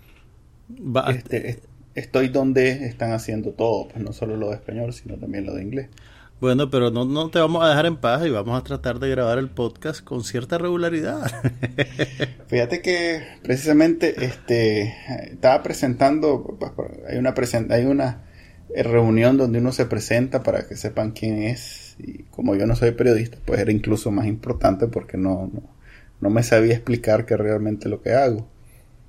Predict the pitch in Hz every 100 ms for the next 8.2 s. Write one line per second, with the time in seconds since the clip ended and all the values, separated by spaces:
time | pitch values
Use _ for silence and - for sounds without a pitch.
0 | - - - 110 107 120 120 120 - -
1 | - 117 117 131 131 160 160 151 151 156
2 | 151 147 143 - 139 117 110 110 107 117
3 | 127 120 135 127 110 101 107 117 - _
4 | _ _ - 107 101 - 113 117 120 120
5 | 120 120 123 120 113 113 117 117 117 113
6 | 113 - - - - 113 - 107 110 120
7 | 120 110 107 98 95 - - - 98 95
8 | - 123